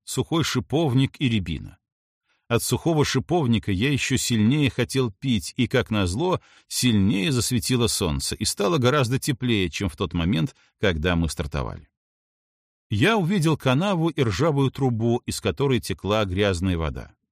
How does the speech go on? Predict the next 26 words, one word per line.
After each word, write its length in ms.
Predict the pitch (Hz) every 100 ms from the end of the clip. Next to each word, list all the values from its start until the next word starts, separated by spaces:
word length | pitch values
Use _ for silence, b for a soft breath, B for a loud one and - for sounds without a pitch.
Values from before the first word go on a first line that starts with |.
| _ _ _ _ _ _ -
«Плевать», 640 | 165 170 147 147 92 -
подумал 460 | 101 104 170 165 131
я 200 | 117 123 -
и 120 | 120
попытался 640 | 104 92 98 147 135 - 120
попить 500 | 123 - 127 104 -
эту 200 | 98 98
жидкость. 560 | 76 - - - - _ _ _ _ _
Однако 480 | 113 110 160 208 165
приятель 540 | 135 107 147 185 147
с 40 | -
силой 380 | - 175 170 131
меня 240 | 120 120
остановил 580 | - 113 101 110 214 151 B B
и 160 | 175 185
покрутил 720 | 180 - 139 107 - 143 180
у 60 | 131
виска 440 | 101 87 - 98
пальцем. 580 | - 64 55 - 50 - _ _ _ _ _ _ _ _ _ _ -
Наш 400 | 127 208 - 117
бег 360 | 87 196 208
скорее 400 | - 123 156 196
можно 400 | 127 196 127 139
было 200 | 127 160
назвать 600 | 127 110 90 120 139 -
шатанием. 720 | - - 101 92 58 50 -